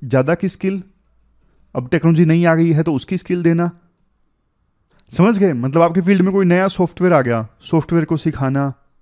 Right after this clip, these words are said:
जैसे बैंक वाले एम्प्लॉइज को कंप्यूटर यूज़ करना हुआ, ये अपस्किलिंग हुआ। रीस्किलिंग मतलब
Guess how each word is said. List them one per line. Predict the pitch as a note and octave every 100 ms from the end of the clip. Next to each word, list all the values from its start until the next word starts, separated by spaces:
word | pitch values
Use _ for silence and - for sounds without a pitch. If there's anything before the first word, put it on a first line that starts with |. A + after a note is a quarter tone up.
| _ _ _ _
जैसे | C3+
बैंक | C#3+ D3 D#3+
वाले | E3 D#3+
एम्प्लॉइज | D#3 D3+ D#3 E3
को | -
कंप्यूटर | E3 D#3 C3+ D#3
यूज़ | D#3 D#3
करना | - C#3 C#3+
हुआ, | C3 C#3
ये | D#3
अपस्किलिंग | A3+ - - E3+ C#3+
हुआ। | A2+ A2 G#2 _ _ _ _ _ _ D3
रीस्किलिंग | A3 D4 - B3 C4
मतलब | B3+ A3 A3+ - _